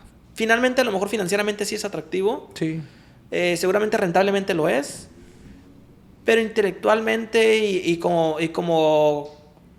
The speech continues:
Speaker 1: y como material intelectual no me parece
Speaker 2: Sí,
Speaker 1: un
Speaker 2: sí, sí.
Speaker 1: reto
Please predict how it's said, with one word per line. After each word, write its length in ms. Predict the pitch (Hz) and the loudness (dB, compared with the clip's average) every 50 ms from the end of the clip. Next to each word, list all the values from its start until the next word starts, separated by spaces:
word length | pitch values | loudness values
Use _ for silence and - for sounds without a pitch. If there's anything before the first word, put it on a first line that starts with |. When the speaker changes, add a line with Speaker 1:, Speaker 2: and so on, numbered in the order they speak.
| - - - - | -20 -20 -18 -14
Speaker 1:
y 80 | 185 170 | -12 -10
como 340 | - 185 180 175 175 170 | -6 -4 -2 0 0 0
material 520 | 170 170 165 165 160 160 - 160 170 175 190 | 0 -2 -2 -4 -4 -2 -2 0 0 0 -2
intelectual 1120 | 208 196 214 175 156 139 - 165 175 180 190 196 196 196 190 185 175 165 160 160 160 160 | -2 -4 -4 -4 -4 -4 -2 2 2 4 4 4 2 0 0 -2 -4 -4 -4 -4 -4 -2
no 140 | 160 175 175 | -2 -2 -2
me 120 | 185 208 202 | -2 -2 -2
parece 1200 | 202 - 151 156 160 156 160 - - - 185 185 185 185 180 180 175 170 165 160 156 151 147 151 - | 2 2 2 4 2 0 -2 -6 -8 -6 -4 -2 0 0 0 0 0 0 0 0 -2 -2 -4 -6 -2
Speaker 2:
Sí, 320 | - - 226 233 233 226 220 | 2 2 4 4 4 4 4
Speaker 1:
un 80 | 190 | 4
Speaker 2:
sí, 40 | 214 | 6
sí. 60 | 202 | 6
Speaker 1:
reto 800 | 190 185 190 202 180 208 202 196 185 180 170 160 147 143 143 139 | 8 6 6 6 6 4 6 6 6 6 4 4 2 0 -2 -6